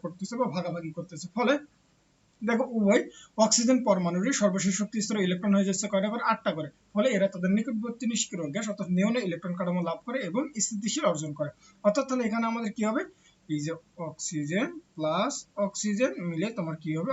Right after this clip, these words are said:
অক্সিজেন অণু গঠন করে, অর্থাৎ ও টু গঠন করে। তাহলে আশা করি তোমরা বুঝতে পারতেছো। এইবার তারপরে নাইট্রোজেনের ঠিক একইভাবে, নাইট্রোজেন আমার কত থাকে, নাইট্রোজেনের মূলত হচ্ছে সর্বশেষ শক্তি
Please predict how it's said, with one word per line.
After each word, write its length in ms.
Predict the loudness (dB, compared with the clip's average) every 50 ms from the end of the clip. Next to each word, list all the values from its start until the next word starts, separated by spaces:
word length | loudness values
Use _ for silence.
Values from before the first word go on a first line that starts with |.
| 0 0
অক্সিজেন 340 | -2 -4 -4 -2 -2 -2 0 2 4
অণু 140 | 4 6 6 4 2
গঠন 180 | 0 -2 -2 -4 -4
করে, 140 | -4 -6 -6 -10 _ _ _ _ _ _ _ _ _ _ _ _ _ _ _ _ _ _ _ _ _
অর্থাৎ 260 | -4 0 2 2 2 2 0 2 4 6
ও 20 | 6 6 6
টু 80 | 4 4 4 2 -2 0 2
গঠন 180 | 2 2 2 0 0 -2
করে। 140 | -4 -6 -10 -10 _
তাহলে 160 | 2 4 4 4
আশা 100 | 4 2 -2
করি 100 | -2 -2 -2
তোমরা 140 | -2 -2 -2
বুঝতে 160 | -2 -4 -4 -4
পারতেছো। 360 | -6 -6 -6 -8 -4 -2 -2 -2 -2 -4 -10 _ -20 -20 -20 _ _ 2 4
এইবার 200 | 4 6 4 4 4
তারপরে 240 | 4 2 4 4 4 4 4
নাইট্রোজেনের 500 | 4 4 2 2 0 0 0 0 2 0 0 -2 -6 -6 _ -2
ঠিক 120 | 0 0 2 0
একইভাবে, 340 | 0 0 0 0 0 0 0 0
নাইট্রোজেন 380 | 0 0 0 -2 -4 -4 -4 -4 -4
আমার 160 | -4 -4 -4 -6 -6 -8
কত 120 | -8 -8 -2 0 2
থাকে, 160 | 4 4 2 2 0 -4 _ _ _ _ _ _ _ _ _ _ _ _ _ _ _ _ _ _ _ _ _ _ _ _ -20 -20 -6 _ 6 8
নাইট্রোজেনের 440 | 8 8 8 6 4 4 6 6 6
মূলত 180 | 6 4 4 2 0
হচ্ছে 140 | -2 -2 -2 0 0
সর্বশেষ 340 | 0 0 0 -2 -2 -2 -2 -2
শক্তি 240 | -4 -6 -4 -4